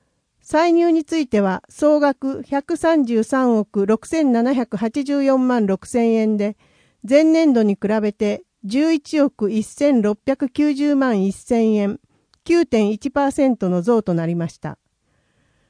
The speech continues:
このうち、皆様から納めていただいた町税、町民税、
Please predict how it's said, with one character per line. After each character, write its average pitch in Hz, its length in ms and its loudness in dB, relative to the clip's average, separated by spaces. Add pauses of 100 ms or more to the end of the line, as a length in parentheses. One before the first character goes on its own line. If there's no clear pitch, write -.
こ 262 160 2
の 294 160 4
う 285 80 0
ち、 262 340 -8 (160)
皆 285 240 2
様 262 300 0
か 202 140 -2
ら 202 140 -2
納 269 220 0
め 269 100 2
て 262 140 -2
い 247 60 -6
た 254 120 -2
だ 247 140 0
い 220 80 -2
た 180 220 -4
町 226 300 0
税、 208 320 -4 (500)
町 302 220 4
民 294 280 4
税、 175 360 -4